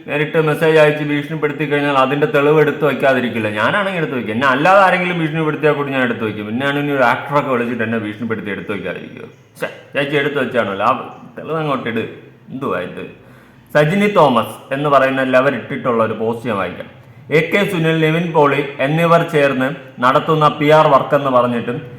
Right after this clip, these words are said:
ഇവർക്കെതിരെ വന്നൊരു ന്യൂസാണ്. പ്രമുഖ ഹണി ട്രാപ്പിലാക്കാൻ ശ്രമം, കഞ്ചാവ് ദമ്പതികൾ പോലീസ് വലയെ കൂട്ടാളികളെ തിരയുന്നു" എന്ന് പറഞ്ഞിട്ട് ഈ സ്ത്രീയുടെയും വേറൊരാളുടെയും ഫോട്ടോയാണ് കൊടുത്തിട്ടുള്ളത്. ദമ്പതികളാണ്, ഹണി ട്രാപ്പാണ് എന്ന് പറഞ്ഞിട്ട്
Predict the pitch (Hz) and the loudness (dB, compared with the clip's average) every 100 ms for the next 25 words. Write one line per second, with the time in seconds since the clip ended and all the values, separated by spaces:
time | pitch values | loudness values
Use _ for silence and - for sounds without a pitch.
0 | - 135 196 208 185 165 165 160 151 143 | -8 0 2 2 0 2 4 4 4 2
1 | 139 127 120 107 - - 156 190 208 180 | 0 -2 2 0 0 0 0 2 2 4
2 | 151 165 160 165 151 - - - - 135 | 2 0 2 4 4 2 -10 -12 -2 4
3 | 131 127 147 151 156 143 120 131 120 117 | 4 4 2 2 0 -2 0 0 0 0
4 | 123 147 151 147 127 123 131 127 135 117 | 4 4 6 4 2 0 0 0 -2 -2
5 | 113 123 127 120 113 120 120 - - - | -2 -2 -4 -2 -2 -2 -4 -14 -16 -10
6 | 120 123 127 113 107 113 113 107 113 92 | 0 2 4 2 -2 -4 -4 -2 -2 -4
7 | - - - - 147 185 151 143 123 147 | -10 -18 -14 -6 0 4 4 2 -2 -8
8 | - - 139 175 - 151 151 143 131 147 | -12 -12 -6 -6 -6 -2 0 2 0 0
9 | 131 151 160 147 131 131 131 123 123 123 | 4 4 6 4 4 2 0 0 0 2
10 | 123 120 120 113 113 95 95 92 110 131 | 0 0 -2 -4 -4 -8 -8 -4 -4 0
11 | 160 170 131 107 98 135 - 127 160 185 | 0 2 2 2 0 -8 -6 -2 0 0
12 | 185 160 - 131 127 135 156 156 147 147 | 2 2 4 2 0 -4 0 2 2 0
13 | 123 147 | -4 -6